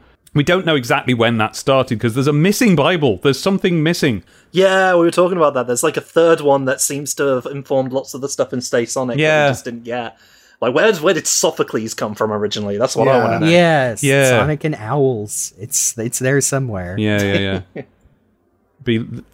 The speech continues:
Speaker 1: uh, one day it'll surface and it'll be fascinating to, I mean, we, we, um, on our podcast, we managed to interview James Wallace, who wrote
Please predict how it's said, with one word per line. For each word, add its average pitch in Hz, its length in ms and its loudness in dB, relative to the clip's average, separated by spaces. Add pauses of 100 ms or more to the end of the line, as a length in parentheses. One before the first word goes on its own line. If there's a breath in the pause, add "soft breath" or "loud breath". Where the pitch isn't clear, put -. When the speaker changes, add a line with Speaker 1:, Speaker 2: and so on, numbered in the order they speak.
(120)
Speaker 1:
uh, 123 240 -2
one 190 240 4
day 151 220 2
it'll 107 160 -4
surface 101 420 0
and 95 80 -6
it'll 95 80 -8
be 101 100 -4
fascinating 101 680 -6
to, 101 120 -10 (180 loud breath)
I 160 60 2
mean, 175 140 0
we, 190 120 4
we, 175 440 -4
um, 139 340 0 (160)
on 160 120 2
our 165 120 2
podcast, 117 380 -2
we 110 220 -2
managed 113 300 -2
to 123 60 2
interview 107 460 0 (240)
James 104 280 -2
Wallace, 143 280 2
who 104 100 -2
wrote 101 280 0